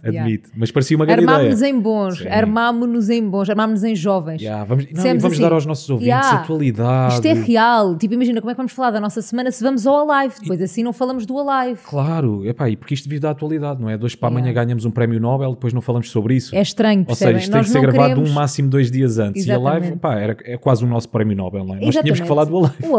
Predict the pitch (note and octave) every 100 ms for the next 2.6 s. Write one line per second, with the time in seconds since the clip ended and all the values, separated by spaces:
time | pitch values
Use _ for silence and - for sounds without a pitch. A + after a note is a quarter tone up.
0 | G3 G#3+ A#3 G3+ - D4+ G3+ A#3+ C4 -
1 | D4 D#3+ D4 E3+ C#3+ C4 C#4 C4 C3+ -
2 | - - D4 G#3 C4+